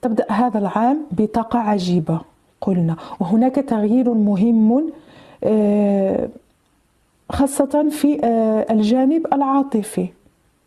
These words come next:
العاطفي والروحاني كذلك، واخا؟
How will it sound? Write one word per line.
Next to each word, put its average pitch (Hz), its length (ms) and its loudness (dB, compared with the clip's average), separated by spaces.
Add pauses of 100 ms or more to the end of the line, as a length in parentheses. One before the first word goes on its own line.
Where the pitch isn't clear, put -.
(240)
العاطفي 294 540 0
والروحاني 262 680 0
كذلك، 180 600 -2
واخا؟ - 360 -2